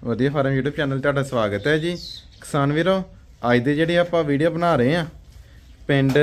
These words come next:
ਸਰਾਏ, ਤਹਿਸੀਲ ਅਜਨਾਲਾ ਤੇ ਜ਼ਿਲ੍ਹਾ ਅੰਮ੍ਰਿਤਸਰ। ਮਿੰਟੂ ਭਾਜੀ ਕੋਲ, ਉਹਨਾਂ ਕੋਲ ਆਪਾਂ ਪਹੁੰਚੇ ਆ ਤੇ ਵੀਰ ਜੀ, ਉਹਨਾਂ ਦੇ rate ਹਰ ਵਾਰੀ ਨਾਰਮਲ ਹੀ ਹੁੰਦੇ ਤੇ ਅੱਜ ਵੀ ਕਹਿੰਦੇ ਕਿ ਨਾਰਮਲ ਹੀ rate ਆਪਾਂ ਕਰਨੇ ਆ। ਦੋ ਮੱਝਾਂ ਵਾਂ ਤੇ ਦੋ ਹੀ ਗਾਵਾਂ ਵਾਂ।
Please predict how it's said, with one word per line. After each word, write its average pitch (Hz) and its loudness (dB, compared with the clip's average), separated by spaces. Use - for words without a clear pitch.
ਸਰਾਏ, 131 4
ਤਹਿਸੀਲ 147 2
ਅਜਨਾਲਾ 139 2
ਤੇ 175 -4
ਜ਼ਿਲ੍ਹਾ 208 0
ਅੰਮ੍ਰਿਤਸਰ। 123 -8
ਮਿੰਟੂ 156 -6
ਭਾਜੀ 185 -2
ਕੋਲ, 165 -2
ਉਹਨਾਂ 170 -4
ਕੋਲ 143 -2
ਆਪਾਂ 139 -2
ਪਹੁੰਚੇ 139 -4
ਆ 170 -6
ਤੇ 170 -2
ਵੀਰ 165 -4
ਜੀ, 160 -6
ਉਹਨਾਂ 170 -2
ਦੇ 151 0
rate 131 0
ਹਰ 131 -2
ਵਾਰੀ 151 -2
ਨਾਰਮਲ 131 -4
ਹੀ 170 -2
ਹੁੰਦੇ 127 -2
ਤੇ 165 0
ਅੱਜ 147 -4
ਵੀ 185 -6
ਕਹਿੰਦੇ 156 -4
ਕਿ 160 -6
ਨਾਰਮਲ 131 -2
ਹੀ 151 -4
rate 135 -4
ਆਪਾਂ 113 -4
ਕਰਨੇ 107 -6
ਆ। 127 -8
ਦੋ 147 2
ਮੱਝਾਂ 151 0
ਵਾਂ 170 -2
ਤੇ 180 -6
ਦੋ 151 0
ਹੀ 170 -2
ਗਾਵਾਂ 110 -2
ਵਾਂ। 101 -10